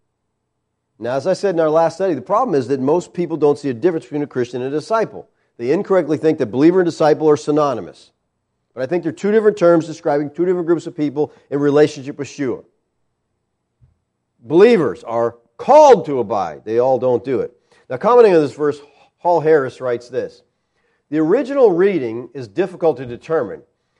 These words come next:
because the external evidence is rather evenly divided. The aorist subjunctive of ginomai is supported by the most,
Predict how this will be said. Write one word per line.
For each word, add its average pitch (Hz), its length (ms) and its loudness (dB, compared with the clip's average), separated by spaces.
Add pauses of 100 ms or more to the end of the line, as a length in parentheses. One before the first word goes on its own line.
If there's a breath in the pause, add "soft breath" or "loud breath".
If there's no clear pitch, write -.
(140)
because 131 240 -6
the 165 180 -4
external 240 440 0
evidence 156 400 -2
is 131 160 -12
rather 170 540 2
evenly 170 380 -2
divided. 117 540 -8 (440)
The 151 200 -8
aorist 240 440 0
subjunctive 156 680 -4
of 117 180 -16
ginomai 117 640 -6 (300)
is 131 120 -14
supported 160 680 -2
by 139 140 -2
the 135 80 -8
most, 151 380 -4